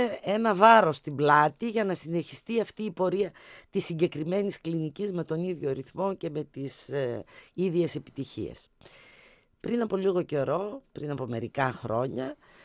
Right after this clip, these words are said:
ε, κατακτήσατε μία πρωτοπορία, διότι αντιμετωπίσατε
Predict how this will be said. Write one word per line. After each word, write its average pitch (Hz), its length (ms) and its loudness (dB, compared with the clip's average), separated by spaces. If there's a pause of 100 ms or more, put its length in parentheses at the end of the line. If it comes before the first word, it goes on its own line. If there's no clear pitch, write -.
(260)
ε, 135 680 -6
κατακτήσατε 139 840 -4
μία 131 260 -4
πρωτοπορία, 117 720 -6
διότι 165 420 -4
αντιμετωπίσατε 113 1160 -8